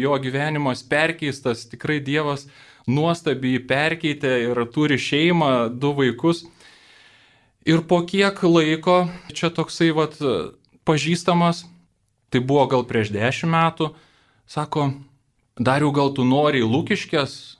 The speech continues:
einu pas nuteistuosius iki gyvos galvos." Ir aš: "Ha, buvau kažkada Pravieniškėse, čia dabar kvietimas į Lukiškes." Nu, galvoju, einu, kažkaip mano širdis tokia,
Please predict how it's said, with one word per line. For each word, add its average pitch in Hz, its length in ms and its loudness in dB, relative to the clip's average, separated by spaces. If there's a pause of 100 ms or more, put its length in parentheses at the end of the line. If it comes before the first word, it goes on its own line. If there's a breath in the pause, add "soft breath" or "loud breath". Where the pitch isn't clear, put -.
einu 135 340 2
pas 139 300 -2
nuteistuosius 139 800 -2
iki 139 160 -10
gyvos 143 340 0
galvos." 131 460 0 (500 soft breath)
Ir 120 140 2
aš: 113 160 -4 (120)
"Ha, 151 600 2
buvau 135 220 0
kažkada 160 500 0
Pravieniškėse, 135 1040 0
čia 143 220 -6
dabar 147 300 -2
kvietimas 143 640 -2
į 135 100 0
Lukiškes." - 560 -6 (640 soft breath)
Nu, 185 100 2
galvoju, 165 720 2 (320)
einu, 139 580 4 (100)
kažkaip 143 380 -2
mano 156 280 2
širdis 131 440 -4
tokia, 139 400 0